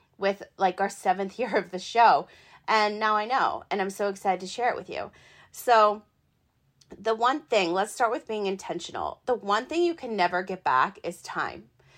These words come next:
And I invested in Jesse Itzler's coaching program many years ago, and I still, to this day, follow so many things that he has taught me, especially when it comes to time and habits and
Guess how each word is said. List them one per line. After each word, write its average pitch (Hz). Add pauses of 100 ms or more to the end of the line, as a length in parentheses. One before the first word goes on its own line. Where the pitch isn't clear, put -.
(320)
And 175
I 226
invested 233
in 196
Jesse 185
Itzler's 165
coaching 180
program 185
many 170
years 156
ago, 185
and 175
I 170
still, 175
to -
this 185
day, 170 (360)
follow 180
so -
many 202
things 196
that 185
he 175
has 185
taught -
me, 233 (560)
especially 196
when 214
it -
comes 180
to -
time 175 (100)
and 156
habits -
and 156